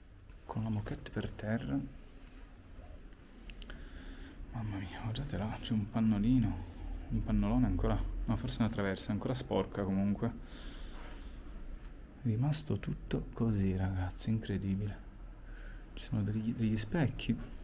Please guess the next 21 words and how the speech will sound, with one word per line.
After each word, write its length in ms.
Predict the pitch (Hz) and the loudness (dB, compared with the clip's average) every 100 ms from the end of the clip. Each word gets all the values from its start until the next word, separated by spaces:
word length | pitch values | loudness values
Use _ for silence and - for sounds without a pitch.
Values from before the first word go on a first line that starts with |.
| - - - - - - - - | -12 -12 -12 -14 -12 -10 -10 -6
Questo 280 | - - - | -6 -6 -6
cos'è? 160 | 107 | -2
Un 160 | 104 107 | 0 2
tappeto, 500 | 107 - 104 107 113 | 0 -2 0 0 -2
credo, 280 | 101 95 95 | -2 -2 -2
boh. 200 | 113 131 - - - - - - - - - - - - - - - - - - - - - - - - - - - - - - - - - - - - - - - - - - - | -4 -6 -8 -8 -6 -8 -8 -10 -12 -14 -14 -14 -14 -14 -14 -14 -16 -16 -14 -14 -14 -14 -12 -12 -12 -12 -12 -12 -12 -14 -14 -16 -16 -16 -16 -16 -16 -16 -16 -14 -14 -14 -12 -12 -6
Ah, 120 | - 110 | -2 -2
qua 160 | - - | -2 -2
c'è 180 | - | 2
un 120 | 104 117 | 4 4
altro 260 | 135 - | 2 -2
camino. 500 | - 101 107 139 151 - - - - - - - - - - - - - - - - - - - - - - | 4 6 8 6 4 0 -10 -12 -12 -12 -12 -10 -10 -10 4 6 6 4 2 0 -4 -8 -8 -8 -6 -6 0
E 640 | 110 101 98 98 90 90 - - - - | 4 6 6 6 4 0 -6 -10 -12 -6
dentro 420 | - 127 143 123 | 4 8 8 6
però 200 | 98 113 | 4 2
c'è 180 | 120 - | 2 4
una 140 | 104 95 | 4 4
stufetta 420 | - - 98 - | 0 -4 -2 0
elettrica, 460 | 95 90 95 107 | 0 0 -2 -4
se 100 | 92 | -4
vedete. 340 | 107 104 104 | -4 -4 -4